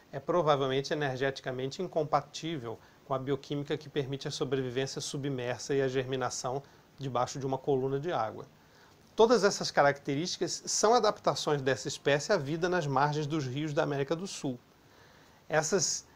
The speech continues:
adaptações permitiram ao genipapo se expandir pelo continente sul-americano, utilizando os rios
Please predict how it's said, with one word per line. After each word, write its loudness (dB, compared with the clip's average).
adaptações 2
permitiram 2
ao 4
genipapo 0
se -8
expandir 2
pelo 2
continente -6
sul-americano, -4
utilizando 0
os -2
rios -4